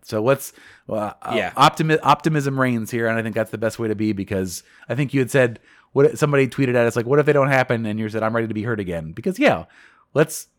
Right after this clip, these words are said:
Speaker 1: let's hope that they do happen. <laughs> Like, what's, why would we not wanna do that?
Speaker 2: Yeah, and I think, you know, I think with Henry, I'm sure it's,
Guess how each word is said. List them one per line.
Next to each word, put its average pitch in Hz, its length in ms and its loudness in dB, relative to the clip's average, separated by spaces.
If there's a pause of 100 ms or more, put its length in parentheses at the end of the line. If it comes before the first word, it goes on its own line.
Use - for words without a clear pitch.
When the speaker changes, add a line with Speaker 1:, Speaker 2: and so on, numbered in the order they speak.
Speaker 1:
let's 175 240 2
hope 180 220 6
that 175 120 4
they 170 120 4
do 202 120 6
happen. 92 480 -2
<laughs> - 20 -20
Like, 113 200 -6
what's, 139 280 -4
why 151 220 4
would 165 140 2
we 151 100 2
not 147 180 2
wanna 104 140 -4
do 82 120 -10
that? 71 180 -16 (1400)
Speaker 2:
Yeah, 156 300 0
and 160 160 -4
I 165 60 0
think, 190 280 -8
you 160 100 -6
know, 147 80 -2
I 143 180 -2
think 160 180 -8
with 151 140 -4
Henry, 127 400 -4
I'm 110 200 -8
sure 117 300 -10
it's, - 400 -10